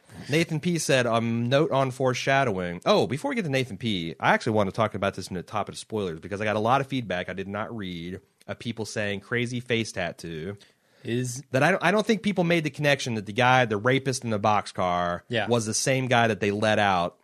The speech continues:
Speaker 1: of the boxcar who had the long hair and a crazy facial tattoo.
Speaker 2: 'Cause it's so dark you can't really see his face tattoos. In the
Speaker 1: And a lot, a lot of people
Speaker 2: train.
Speaker 1: also were,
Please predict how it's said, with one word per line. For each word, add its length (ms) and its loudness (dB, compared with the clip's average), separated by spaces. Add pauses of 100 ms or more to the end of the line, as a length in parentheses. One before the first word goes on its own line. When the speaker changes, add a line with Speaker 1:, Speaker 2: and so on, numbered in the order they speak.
Speaker 1:
of 160 -4
the 80 -6
boxcar 560 0
who 60 -4
had 100 -2
the 60 -4
long 280 0
hair 180 -4
and 80 -4
a 40 -12
crazy 280 -6
facial 300 -4
tattoo. 400 -10
Speaker 2:
'Cause 120 -2
it's 120 -6
so 120 0
dark 320 -2
you 40 -8
can't 180 -2
really 180 -4
see 160 -6
his 100 -6
face 240 -4
tattoos. 520 -12
In 120 -16
the 160 -8
Speaker 1:
And 100 4
a 40 6
lot, 240 4
a 20 -6
lot 160 4
of 60 0
people 200 -2
Speaker 2:
train. 100 4
Speaker 1:
also 280 4
were, 480 4